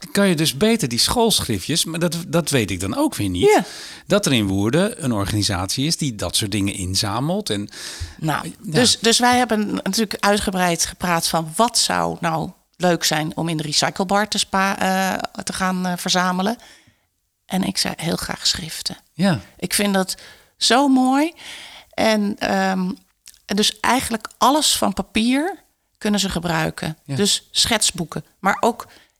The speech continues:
Speaker 2: je hebt bijvoorbeeld je kind een vakantieboek gegeven. En dat kind houdt niet van kleuren, maar wel van de andere spelletjes die erin staan. En dan gooi je dat bij het oud papier.
Speaker 1: Ja.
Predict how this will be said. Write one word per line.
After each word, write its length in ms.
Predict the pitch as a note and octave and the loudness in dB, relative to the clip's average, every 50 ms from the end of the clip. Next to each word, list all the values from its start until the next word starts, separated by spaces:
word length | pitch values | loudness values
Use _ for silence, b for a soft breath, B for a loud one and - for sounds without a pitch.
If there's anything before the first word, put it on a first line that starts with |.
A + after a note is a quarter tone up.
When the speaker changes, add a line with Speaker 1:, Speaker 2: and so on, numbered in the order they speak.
| b _ | b _
Speaker 2:
je 100 | - F#3+ | -2 -2
hebt 160 | G3+ G3 - | -2 0 -2
bijvoorbeeld 340 | G3+ F3+ G3 G3 F#3 F#3+ - | -2 -2 0 0 0 -2 -2
je 80 | - F3+ | -4 -4
kind 420 | - - G3 G3+ G3+ - - - | -2 -2 0 0 0 0 -2 -2
een 220 | F#3 F#3 F3+ F3 - | -2 0 0 -2 -2
vakantieboek 600 | - - - G#3 C4 - - B3+ A#3+ C#4 - - | -4 -2 0 2 2 2 2 0 0 -2 -2 -4
gegeven. 640 | - - - A#3+ A#3+ A#3+ A#3+ A#3 - A#3 A#3 A#3 - _ | -8 -6 -2 -2 0 0 0 -2 -4 -4 -4 -4 -6 _
En 380 | - G#3 G3+ G3+ G3+ G3 G3+ G#3+ - _ _ - | -2 0 2 2 2 0 -2 -4 -6 _ _ -6
dat 160 | F#3+ F#3 - | -6 -4 -2
kind 360 | - G3+ G3+ G3 F#3 - - | 0 0 0 0 0 -2 -2
houdt 240 | E3+ D#3+ E3+ E3+ - | -2 -2 -2 0 0
niet 180 | F3+ F#3+ - | -2 -2 -2
van 100 | - D#3+ | -4 -6
kleuren, 440 | - - E3+ F3 F3+ F#3 F#3+ F#3+ F3+ | -2 0 0 2 2 0 0 0 0
maar 120 | F3 F3 E3 | 0 0 2
wel 340 | E3+ E3+ E3 E3+ E3+ E3+ | 2 2 2 2 2 0
van 640 | E3+ - - D3 D3+ D#3 D#3+ D#3 D#3 D#3 D#3 D3 - - | -2 -2 -2 0 0 2 2 2 2 2 2 0 -2 -6
de 280 | - - - - - D3+ | -12 -18 -8 -4 -2 0
andere 280 | - E3 E3+ D#3+ E3 E3 | 0 0 0 0 0 -2
spelletjes 520 | - - E3 D3+ D#3 D#3+ - - - - | -2 0 0 0 0 0 -2 0 0 0
die 120 | - C#3+ - | 0 -2 -2
erin 240 | D#3 D#3 D3+ D#3 D#3 | -2 -4 -2 -2 0
staan. 360 | - - - D#3 D#3 E3+ F3+ - B B B B B B B B B B B B B B _ _ _ | 0 0 0 0 -2 -2 -4 -6 B B B B B B B B B B B B B B _ _ _
En 140 | - - - | -12 -10 -8
dan 200 | - G3 D#3+ D#3 D3 | -6 -6 -6 -6 -6
gooi 240 | - - - D#3 D3+ | -8 -8 -8 -8 -8
je 60 | D#3+ | -8
dat 160 | - D#3+ - | -8 -10 -10
bij 120 | - E3 D#3+ | -8 -8 -6
het 120 | D#3+ - - | -6 -6 -6
oud 120 | E3+ E3 - | -6 -8 -8
papier. 540 | - - - - G#3+ G#3+ A3 F3+ D#3+ D3 - _ | -12 -14 -10 -6 -4 -4 -2 -4 -4 -6 -10 _
Speaker 1:
Ja. 300 | - C3+ C#3 C3+ B2 | -4 -2 -2 -2 -2